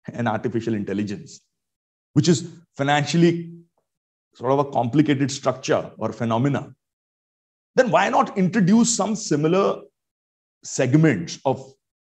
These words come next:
judicial dispensation? You know, I'm, I'm talking about, you know, smaller uh, conflicts and, and disputes, which are quite sort of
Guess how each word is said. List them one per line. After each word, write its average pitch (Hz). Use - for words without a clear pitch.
judicial 127
dispensation? 104
You -
know, 104
I'm, 131
I'm 131
talking 175
about, 185
you 151
know, 175
smaller 120
uh, 101
conflicts 104
and, 95
and 101
disputes, 90
which -
are -
quite 165
sort 123
of 120